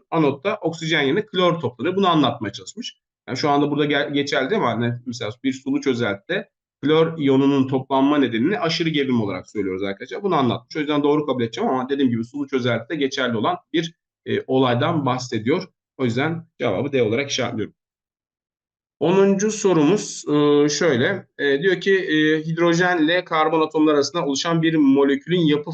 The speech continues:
formülü, bağların türleri aşağıda verilmiştir diyor. Buna göre hangileri doğrudur? Şimdi bu, e, eten, etilenin, e, oluşumunda,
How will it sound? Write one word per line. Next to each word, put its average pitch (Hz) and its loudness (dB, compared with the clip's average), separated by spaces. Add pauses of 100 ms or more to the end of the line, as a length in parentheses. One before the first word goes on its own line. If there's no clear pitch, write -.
formülü, 127 2
bağların 143 2
türleri 139 0
aşağıda 160 0
verilmiştir 156 0
diyor. 170 -4
Buna 156 2
göre 135 0
hangileri 160 0
doğrudur? 170 0 (500)
Şimdi 165 2
bu, 202 4
e, 160 2
eten, 165 0
etilenin, 143 -2
e, 139 -2
oluşumunda, 147 -2